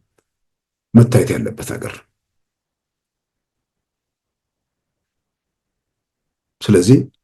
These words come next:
በጸጥታ መዋቅር ውስጥ መቼም ዛሬ ከሸኔ ጋር አብሮ የሆነ መንግስት ተለውጦ ምናምን የሚል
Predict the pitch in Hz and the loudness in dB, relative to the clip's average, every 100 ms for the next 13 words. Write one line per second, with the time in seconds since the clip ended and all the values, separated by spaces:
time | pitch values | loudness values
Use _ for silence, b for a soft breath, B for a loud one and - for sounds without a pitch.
0 | _ _ _ _ _ _ - 120 156 - | _ _ _ _ _ _ -2 2 2 2
1 | 107 98 92 90 143 202 - - _ _ | 0 0 -2 0 2 0 -4 -14 _ _
2 | _ _ _ _ _ _ _ _ _ _ | _ _ _ _ _ _ _ _ _ _
3 | _ _ _ _ _ _ _ 95 - 139 | _ _ _ _ _ _ _ -10 -2 0
4 | 175 175 - 107 98 80 123 185 214 _ | 0 -6 -12 -8 -6 -2 -2 -2 -8 _
5 | _ _ _ _ _ _ _ _ - _ | _ _ _ _ _ _ _ _ -20 _
6 | _ - 127 127 113 101 101 92 85 87 | _ 0 2 4 4 4 0 -2 -6 -4
7 | 107 135 202 208 - _ _ _ _ _ | 2 4 4 0 -8 _ _ _ _ _
8 | _ _ _ _ _ - 131 120 113 107 | _ _ _ _ _ 0 6 8 8 6
9 | 98 101 - _ _ _ - 120 113 107 | 2 -6 -14 _ _ _ 6 8 8 6
10 | 104 - 101 101 110 170 127 98 98 101 | 2 -2 -2 -2 -2 0 0 0 -4 0
11 | 170 - | 0 0